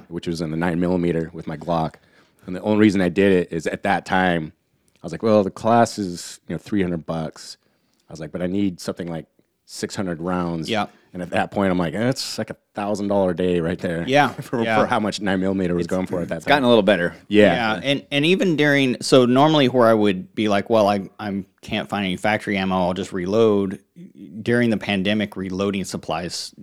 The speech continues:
Speaker 2: disappeared.
Speaker 3: Right.
Speaker 2: Like, I have a
Speaker 1: Yeah.
Speaker 2: black, I have some black powder guns, couldn't even find black powder supplies.
Speaker 3: Wow.
Speaker 2: Like, I mean, it was just
Speaker 3: <laughs> That's bad.
Speaker 2: and
Speaker 3: When
Speaker 2: it
Speaker 3: people are resorting to black powder for
Speaker 2: <laughs> Yeah.
Speaker 3: home defense.
Speaker 2: Yeah, and, and it's so
Speaker 1: You guys got, like, a bayonet, just something.
Speaker 2: <laughs> And I mean, I'm not gonna lie, like, I have enough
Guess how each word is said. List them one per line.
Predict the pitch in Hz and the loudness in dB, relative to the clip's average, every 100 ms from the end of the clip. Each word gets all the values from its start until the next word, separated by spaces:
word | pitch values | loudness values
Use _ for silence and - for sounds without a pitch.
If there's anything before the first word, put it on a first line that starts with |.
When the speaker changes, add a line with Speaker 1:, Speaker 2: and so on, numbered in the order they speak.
| - 95 | -20 -14
Speaker 2:
disappeared. | 95 - - 71 67 - | -10 -10 -10 -16 -18 -10
Speaker 3:
Right. | 95 | -6
Speaker 2:
Like, | 82 | -2
I | 120 | 4
have | 123 | 4
a | 120 | 4
Speaker 1:
Yeah. | 95 | 2
Speaker 2:
black, | 87 120 | 0 0
I | 123 | 0
have | 127 104 | 0 0
some | 110 | 0
black | 101 104 | 2 2
powder | - 123 | 0 -2
guns, | 113 120 120 | 0 0 -2
couldn't | - 147 | -4 -4
even | 139 101 | -2 -2
find | 101 87 | -2 -2
black | 90 87 | -4 -4
powder | - 87 82 | -6 -8 -8
supplies. | - - - - - | -10 -10 -12 -12 -14
Speaker 3:
Wow. | 90 80 _ - | -14 -14 _ -10
Speaker 2:
Like, | 101 | -4
I | 110 | -2
mean, | 104 | 0
it | 113 120 | 0 0
was | 120 | -2
just | - 110 104 | 0 0 4
Speaker 3:
<laughs> | |
That's | 226 - | 2 0
bad. | 110 120 110 | 0 2 2
Speaker 2:
and | 147 | 2
Speaker 3:
When | 147 | 2
Speaker 2:
it | |
Speaker 3:
people | 160 160 165 | 0 2 2
are | 180 147 | 4 4
resorting | 127 131 120 120 120 | 4 2 4 4 4
to | 110 | 2
black | 113 120 127 | 4 4 4
powder | 117 104 113 | 2 4 4
for | 120 | 4
Speaker 2:
<laughs> | |
Yeah. | 127 127 113 | 4 4 4
Speaker 3:
home | 107 | 2
defense. | 98 110 120 - 123 | -2 -4 -4 -6 -2
Speaker 2:
Yeah, | 117 110 107 110 | 0 2 2 0
and, | 127 135 | -2 -2
and | 135 | 0
it's | 151 151 127 | 0 0 2
so | 165 147 | 4 6
Speaker 1:
You | |
guys | 139 | 6
got, | 139 160 | 6 6
like, | 151 | 6
a | - | 4
bayonet, | 156 156 151 160 165 | 6 6 8 6 4
just | 160 - | 0 4
something. | 151 226 185 | 6 6 4
Speaker 2:
<laughs> | 170 170 - | 2 2 0
And | 147 | 2
I | 165 | 4
mean, | 170 147 | 6 4
I'm | 127 151 | 2 4
not | 175 | 6
gonna | 147 120 | 8 6
lie, | 107 123 | 4 4
like, | 110 | 2
I | 104 | 0
have | 101 107 | -2 -2
enough | 104 - - | -2 -4 -12